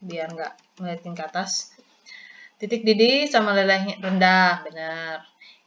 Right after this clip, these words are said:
Ini lebih tinggi. Mudah terurai dengan pemanasan. Ini lebih stabil. Molekulnya dapat membentuk isomer. Ini enggak. Mudah larut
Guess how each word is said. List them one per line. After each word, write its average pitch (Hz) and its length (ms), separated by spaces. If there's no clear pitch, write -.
Ini 185 160
lebih 175 240
tinggi. 165 640
Mudah 202 320
terurai 208 560
dengan 185 240
pemanasan. 165 880
Ini 170 160
lebih 175 240
stabil. 160 720
Molekulnya 185 480
dapat 180 320
membentuk 175 320
isomer. 180 640
Ini 170 240
enggak. 156 560
Mudah 208 320
larut 208 560